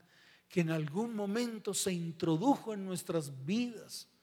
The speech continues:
y se levantaron argumentos contra nosotros y han destruido vidas. Esos argumentos han hecho que vidas, hogares,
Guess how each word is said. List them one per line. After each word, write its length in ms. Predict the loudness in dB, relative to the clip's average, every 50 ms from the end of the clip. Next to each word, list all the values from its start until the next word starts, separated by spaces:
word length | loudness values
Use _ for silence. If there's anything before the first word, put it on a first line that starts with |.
| _ _ _ _ _ _ _ _ _ _ _ _ _ _ _ _ _ _ _ _ _ -4
y 60 | 0
se 200 | 4 6 6 6
levantaron 640 | 6 6 4 4 2 2 0 0 2 2 2 2 2
argumentos 880 | 2 2 2 0 -2 0 2 2 2 2 2 0 -4 -6 -6 -6 -6 -6
contra 340 | -6 -6 -6 -6 -6 -6
nosotros 1000 | -6 -6 -6 -4 -4 -4 -6 -6 -8 -10 -12 -8 -6 -4 -4 -4 -4 -8 -12 -16 _ _ _ _ _ _ _ _ _ _ _ _ _ _ _ _ _ _ _ _ _ _ _ _ _ _ _ _ _ _ _ _ -2
y 80 | 0
han 180 | 2 2 4 4
destruido 600 | 4 4 4 2 -2 0 2 2 4 6 6 6
vidas. 680 | 6 6 6 4 4 4 0 -2 -6 -8 -6 -6 -6 -6
Esos 320 | -4 -2 -2 0 0 2
argumentos 800 | 2 2 2 0 0 2 4 4 4 4 2 0 -4 -4 -2 -2
han 140 | -2 -2 -4
hecho 260 | -4 -4 -6 -6 -2
que 100 | 0 0
vidas, 560 | 0 0 0 0 0 2 0 0 -2 -2 -2
hogares, 520 | -2 2 4 4 6 6 4 0 -2 -8